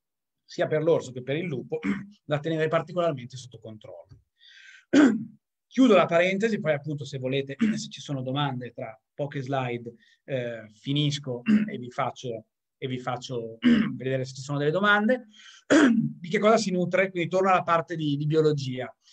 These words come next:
Eh, l'orso in qualche modo ci assomiglia perché è un animale onnivoro come noi e opportunista <clears throat> e abitudinario in qualche modo, delle caratteristiche che potrebbero anche, eh,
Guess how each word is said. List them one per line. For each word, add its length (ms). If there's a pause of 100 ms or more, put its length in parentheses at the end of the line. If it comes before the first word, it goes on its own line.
(280)
Eh, 220
l'orso 260
in 60
qualche 220
modo 180
ci 100
assomiglia 680 (240)
perché 360
è 120
un 80
animale 600
onnivoro 880
come 180
noi 420 (560)
e 280
opportunista 920
<clears throat> 500
e 100
abitudinario 840
in 140
qualche 280
modo, 280
delle 160
caratteristiche 540
che 80
potrebbero 380
anche, 460
eh, 420